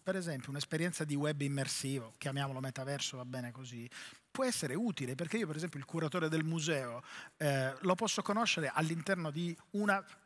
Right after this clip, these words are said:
sezione digitale del museo. Alcune opere che magari sono nei magazzini di quel museo,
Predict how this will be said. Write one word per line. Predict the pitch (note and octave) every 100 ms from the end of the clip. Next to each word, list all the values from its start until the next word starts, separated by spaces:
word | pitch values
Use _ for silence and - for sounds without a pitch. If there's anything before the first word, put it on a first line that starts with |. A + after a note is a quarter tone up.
| _ _
sezione | - F#3 - A#3 F#3
digitale | D#3 C3+ C#3 F3+ D#3 C3+
del | C3+
museo. | B2+ C#3+ C3 C3+ B2+ B2 -
Alcune | E3 - G3+ G3
opere | F3+ E3 D3
che | C3+
magari | C#3+ F3 E3+
sono | E3 D3+
nei | C#3+
magazzini | D3 D3+ F3
di | E3+
quel | D3+ D3
museo, | D3+ C#3+ C3+ A#2+